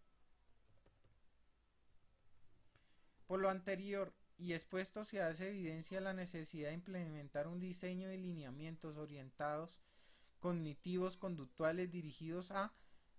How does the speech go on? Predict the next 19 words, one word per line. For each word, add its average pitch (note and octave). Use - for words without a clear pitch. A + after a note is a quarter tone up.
los D#3
adolescentes D3+
y F3+
el F3+
manejo F3
de F#3+
la F3+
inteligencia E3
emocional, F3
a F3+
lo F3+
que E3+
permi-, D#3
lo D#3+
que D#3
les D#3
permitirá D#3
interactuar E3+
eficientemente F#3